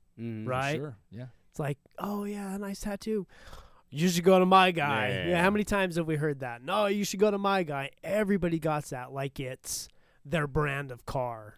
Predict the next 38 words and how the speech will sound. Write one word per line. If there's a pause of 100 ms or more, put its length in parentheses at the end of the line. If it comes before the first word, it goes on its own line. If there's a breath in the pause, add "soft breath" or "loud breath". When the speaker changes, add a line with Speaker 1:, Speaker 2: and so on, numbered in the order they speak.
(140)
Speaker 2:
You
Speaker 3:
Right.
Speaker 2:
know,
"I
only
drive
Dodge,"
or,
you
Speaker 3:
And
Speaker 2:
know.
Speaker 3:
then
it's
a
shit
talk
fest.
Speaker 2:
Y-,
Speaker 3:
Oh,
Speaker 2:
it
Speaker 3:
fuck,
Speaker 2:
is,
Speaker 3:
fuck
them,
Speaker 2:
right?
Speaker 3:
fuck
them.
It's
stupid,
Speaker 1:
Y-,
Speaker 3:
man.
Speaker 1:
do
you
think
there's
a
way
that